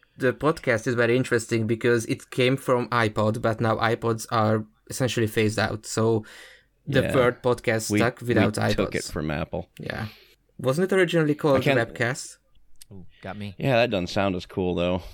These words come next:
Speaker 1: Yeah.
Speaker 2: All right, anyways, thanks a lot for, uh, watching, listening, however you, uh,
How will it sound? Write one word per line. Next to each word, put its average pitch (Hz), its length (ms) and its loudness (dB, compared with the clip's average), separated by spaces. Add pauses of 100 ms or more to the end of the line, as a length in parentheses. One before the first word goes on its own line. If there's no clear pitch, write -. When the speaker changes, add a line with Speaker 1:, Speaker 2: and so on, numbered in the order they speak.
(340)
Speaker 1:
Yeah. - 140 -10 (1200)
Speaker 2:
All - 80 2
right, 151 200 4
anyways, 135 540 2 (140)
thanks 139 240 0
a 160 60 0
lot 139 180 2
for, 127 300 0
uh, 120 160 4
watching, 131 460 0
listening, 135 400 -2
however 120 420 2
you, 123 300 0
uh, 117 280 2